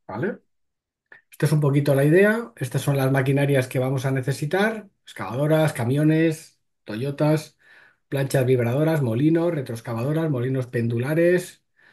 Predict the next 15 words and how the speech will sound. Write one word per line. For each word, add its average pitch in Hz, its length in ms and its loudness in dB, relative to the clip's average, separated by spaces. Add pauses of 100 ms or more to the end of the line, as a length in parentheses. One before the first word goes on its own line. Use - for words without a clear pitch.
(220)
cintas, 170 560 2
separadores 143 720 0
y 160 40 2
concentradores, 151 840 2
planchas 143 400 -2
vibradoras, 147 680 -2 (140)
centros 143 340 -2
de 127 80 -4
procesamiento, 127 800 -2
de 110 320 -12 (120)
control 127 400 -2
de 123 80 -2
procesamiento, 123 880 -2
transformadores, 123 720 2
equipos. 185 560 -2